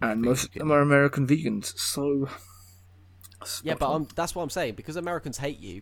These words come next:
Speaker 3: promote this one on TikTok.
Speaker 1: You know,
Speaker 3: Imagine the amount of
Speaker 1: you know the
Speaker 3: listens.
Speaker 1: vegan teacher.
Speaker 3: The vegan teacher
Speaker 1: She's a
Speaker 3: who?
Speaker 1: Tom on
Speaker 3: Who?
Speaker 1: nose. She's on TikTok. The grey-haired, skinny vegan lady.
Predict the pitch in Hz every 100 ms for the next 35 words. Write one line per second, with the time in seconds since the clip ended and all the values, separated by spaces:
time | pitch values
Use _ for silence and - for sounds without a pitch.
0 | - 131 139 147 139 - 104 104 101 127
1 | - 127 135 170 170 135 - - 139 -
2 | 165 156 143 131 156 143 160 127 131 127
3 | 113 117 - - - - - - - -
4 | - - - - - - - - - -
5 | - - - - - 101 117 120 113 -
6 | - 123 117 110 - - 143 113 104 101
7 | 95 101 92 90 - - - 110 - -
8 | - 139 - - 123 120 113 107 - 117
9 | 113 110 - - 120 113 104 - 110 107
10 | 101 98 95 92